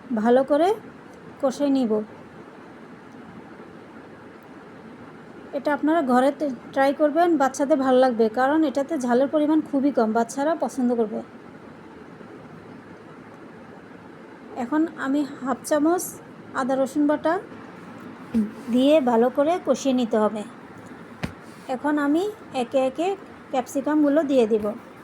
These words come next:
এখানে আমি দুই ধরনের ক্যাপসিকাম নিয়েছি, হলুদ আর লাল ক্যাপসিকাম। এগুলা ভালো করে কষানো হয়ে গেলে আমি টুকরো আনারসগুলো ঢেলে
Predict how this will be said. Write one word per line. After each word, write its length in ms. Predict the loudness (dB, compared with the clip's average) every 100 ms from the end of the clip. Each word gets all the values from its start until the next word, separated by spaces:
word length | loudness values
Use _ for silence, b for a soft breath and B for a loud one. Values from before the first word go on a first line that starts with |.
| -14
এখানে 220 | -4 0 2
আমি 140 | 2
দুই 160 | 2 4
ধরনের 340 | 4 4 2
ক্যাপসিকাম 440 | 0 -2 -4 -2 2
নিয়েছি, 320 | 2 0 -2 -4
হলুদ 400 | 0 2 2 0 -2
আর 120 | 2
লাল 260 | 4 4 2 -6 -16 -20 -20 -20 -20 -20 -20 -20 -20 -20 -20 -6
ক্যাপসিকাম। 400 | -4 -4 -4 -4 -4
এগুলা 260 | -2 2 2
ভালো 280 | 2 2 2
করে 200 | 4 2 2
কষানো 360 | -2 -2 0 2
হয়ে 200 | 4 2
গেলে 200 | 2 2
আমি 240 | 2 2 2 -2 -16 -20 -6
টুকরো 240 | -4 2 2
আনারসগুলো 580 | 2 0 -2 0 2 2 0 -8 -8 -2
ঢেলে 260 | 2 4